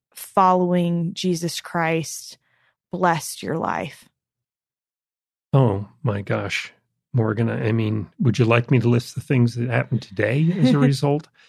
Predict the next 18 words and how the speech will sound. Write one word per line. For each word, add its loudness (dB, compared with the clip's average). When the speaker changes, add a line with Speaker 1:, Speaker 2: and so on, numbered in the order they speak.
Speaker 2:
And, -2
and 8
I 6
mean 6
it. -2
I 2
mean, 6
it, 2
it 4
is, 2
it, -2
it, 0
it's, -2
it's -2
my 2
whole 2
existence. -4
It, 2